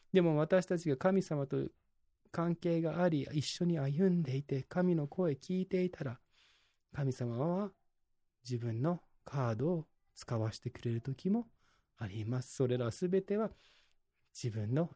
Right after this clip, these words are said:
栄光のためにです。これがイエスの皆で祈るということです。私たちが聞いて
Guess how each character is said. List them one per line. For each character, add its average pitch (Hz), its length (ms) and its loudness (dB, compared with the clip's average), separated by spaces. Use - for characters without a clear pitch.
栄 113 320 -2
光 101 280 -2
の 110 160 -8
た - 180 -10
め 98 140 -4
に 101 140 -6
で 101 180 -12
す。 - 200 -20
こ 117 180 -2
れ 135 120 0
が 185 240 2
イ 123 140 4
エ 120 60 6
ス - 180 -4
の 107 120 0
皆 113 300 0
で 156 200 2
祈 110 240 -2
る 107 100 -2
と 104 160 -8
い 104 120 -6
う 104 40 -10
こ 117 160 -10
と - 160 -12
で 120 180 -4
す。 - 180 -14
私 107 280 -6
た 113 100 -8
ち - 140 -8
が 165 180 0
聞 123 240 0
い 113 40 -4
て 117 280 -6